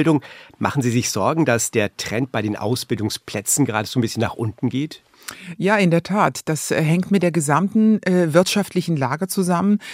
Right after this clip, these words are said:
Speaker 2: die extrem besorgniserregend ist. Und wenn die Betriebe natürlich wirtschaftlich keine Perspektive sehen, dann bauen sie ihre Beschäftigtenzahlen ja insgesamt ab. Das ist ja auch das, was wir in unseren Zahlen haben.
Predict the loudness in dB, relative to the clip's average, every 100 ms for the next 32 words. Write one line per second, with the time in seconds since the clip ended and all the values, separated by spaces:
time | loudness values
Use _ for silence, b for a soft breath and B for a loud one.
0 | B -8 -4 -2 -2 -2 2 2 2 2
1 | 2 2 0 0 0 0 0 -2 -2 -2
2 | -4 -2 -2 -2 -4 -2 0 0 -2 -2
3 | -2 0 0 0 0 -2 0 0 0 -4
4 | -6 -2 0 0 -2 -4 -6 0 2 4
5 | 2 0 0 -4 B B -2 2 2 2
6 | 2 0 0 0 -2 -2 -4 -2 -2 0
7 | 2 2 0 -2 -2 0 0 0 -4 -4
8 | -6 -4 0 0 2 -2 -2 -4 -2 -2
9 | -2 -4 -6 0 2 2 2 2 4 2